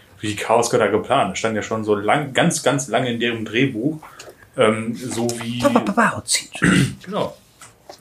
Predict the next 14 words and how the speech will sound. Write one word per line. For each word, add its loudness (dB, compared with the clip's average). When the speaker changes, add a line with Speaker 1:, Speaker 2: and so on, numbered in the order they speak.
Speaker 1:
Äh, 6
so 6
wie 2
wir 4
schon, 0
äh, -4
in -6
der 2
Imperator-Folge 2
kurz 0
mal 0
<laughs> -20
angeschnitten 0
haben, -2